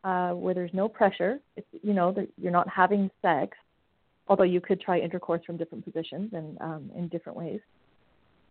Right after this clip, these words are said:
And, um, just figure out, well, how does this actually feel?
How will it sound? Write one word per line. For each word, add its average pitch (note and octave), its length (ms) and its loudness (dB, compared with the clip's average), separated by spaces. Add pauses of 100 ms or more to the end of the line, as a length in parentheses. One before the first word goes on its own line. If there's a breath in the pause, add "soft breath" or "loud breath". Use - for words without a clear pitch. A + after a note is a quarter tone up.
(160)
And, A#3+ 580 8
um, A#3+ 420 4 (100)
just B3+ 140 -14
figure C#4 220 2
out, C#4 180 4
well, D#4+ 160 4
how A3+ 160 6
does A3+ 160 2
this A#3+ 140 -4
actually C4 420 2
feel? F4+ 320 0